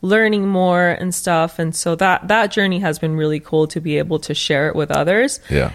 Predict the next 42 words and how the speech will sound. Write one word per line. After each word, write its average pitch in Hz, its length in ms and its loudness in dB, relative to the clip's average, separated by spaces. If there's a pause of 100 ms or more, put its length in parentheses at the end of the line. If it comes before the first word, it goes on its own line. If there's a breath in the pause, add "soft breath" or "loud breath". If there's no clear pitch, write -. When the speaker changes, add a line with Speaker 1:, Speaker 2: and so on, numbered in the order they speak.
Speaker 1:
And 208 140 2
as 220 140 2
you 208 80 -2
said, 185 260 2
I'm 165 160 -4
like, 175 320 -6 (400)
I've 190 160 0
been 190 120 -2
exploring 175 720 0
this 175 160 -10
whole - 200 -6
time. 175 380 -8 (560)
And 165 360 -2 (880 soft breath)
yes, 247 320 2
experimenting, 214 760 0
trying 208 380 -2
different 202 420 -4
things. 185 460 -2 (420 loud breath)
But 202 100 2
I 208 100 2
think, 214 440 -2 (140)
um, 175 520 0 (360)
at 185 100 -2
the, - 180 -4
you 208 140 0
know, 190 280 0 (1300)
now 214 440 4
I, 190 260 2
I, - 120 -2
I'm 185 100 0
much 180 300 -2
more 185 140 -4
conscious 185 680 -6
about 165 460 0
what 160 260 0
I 160 120 2
do 156 320 -2
and 160 200 -4
why 151 220 -2
I 151 100 0
do 151 280 0
it. 202 220 2